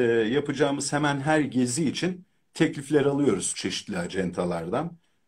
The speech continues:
Görüşüyoruz, konuşuyoruz ve bu tekliflerin bize gelen en makul olanını, e,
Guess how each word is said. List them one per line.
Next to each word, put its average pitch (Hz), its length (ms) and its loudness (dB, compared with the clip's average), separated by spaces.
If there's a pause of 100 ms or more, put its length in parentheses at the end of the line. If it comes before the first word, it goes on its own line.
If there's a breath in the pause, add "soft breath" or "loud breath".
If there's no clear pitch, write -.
Görüşüyoruz, 131 680 0
konuşuyoruz 131 800 -4 (380)
ve 151 180 0
bu 190 100 0
tekliflerin 143 840 0 (360)
bize 139 600 0 (280)
gelen 147 560 4 (220)
en 175 300 4
makul 143 580 4 (120)
olanını, 117 680 2 (280)
e, 117 60 -2